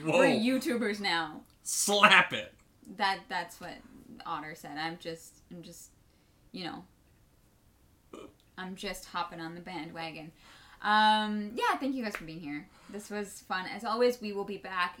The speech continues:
Speaker 2: next week, uh, ten A M this time.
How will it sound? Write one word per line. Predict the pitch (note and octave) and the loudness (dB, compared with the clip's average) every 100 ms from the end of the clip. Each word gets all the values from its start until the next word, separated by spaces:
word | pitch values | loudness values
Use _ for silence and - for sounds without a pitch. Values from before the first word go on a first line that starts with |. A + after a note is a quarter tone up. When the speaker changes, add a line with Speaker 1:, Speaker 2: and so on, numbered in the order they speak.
| - | -18
Speaker 2:
next | F#3 F#3 - - | -10 -10 -10 -18
week, | G3+ B3+ C4 - - - - - | -6 -4 -4 -8 -20 -20 -20 -2
uh, | G3 F#3+ - - | 2 4 2 -4
ten | A3 A3+ | -6 -2
A | A3+ | 0
M | G#3+ G#3+ A3+ A3+ A3+ _ _ _ - | 2 2 0 -4 -8 _ _ _ -10
this | G#3 | -10
time. | - A3 G#3 A3 A#3 | -4 -2 0 -2 -4